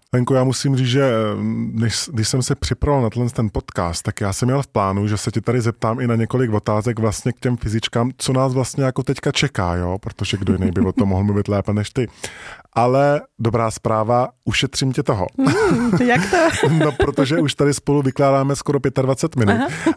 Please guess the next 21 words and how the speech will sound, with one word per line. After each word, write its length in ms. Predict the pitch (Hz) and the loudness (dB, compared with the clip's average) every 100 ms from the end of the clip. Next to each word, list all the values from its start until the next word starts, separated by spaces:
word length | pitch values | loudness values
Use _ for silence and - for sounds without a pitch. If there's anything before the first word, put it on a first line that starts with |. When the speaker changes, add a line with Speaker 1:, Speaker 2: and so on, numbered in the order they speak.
| 359 | 0
Speaker 1:
a 140 | 120 110 | -2 -2
prostě 360 | - 113 - | -2 -4 0
na 100 | 123 | 0
tohle 240 | - 120 120 | 0 0 0
stojí 180 | 139 123 | 0 0
bychom 260 | 113 123 | 0 0
tady 160 | 123 127 | 2 0
úplně 260 | 110 127 | 0 0
neměli 280 | 123 123 127 | 2 2 0
prostor. 460 | 127 120 - 95 95 - - - - - | 0 -4 -2 -2 -4 -10 -14 -14 -8 -2
Takže 360 | 107 127 135 - - | 2 2 2 -2 -6
ještě 260 | 107 - 135 | -4 -2 0
jenom 300 | 131 139 127 - | 2 2 -2 -4
úplně 240 | 113 127 120 | -4 -2 -2
poslední 340 | 107 - 127 | -2 -2 0
otázka, 560 | 104 107 104 - 117 117 | 0 0 -2 -2 0 2
Speaker 2:
Mhm. 80 | 120 | 0
Speaker 1:
pak 120 | 113 | -2
už 380 | 117 - - - - _ | -4 -4 -6 -10 -18 _
můžeš 480 | 113 113 113 104 110 - 107 | -2 0 0 -2 -4 -2 0
běžet 300 | 104 - | 2 2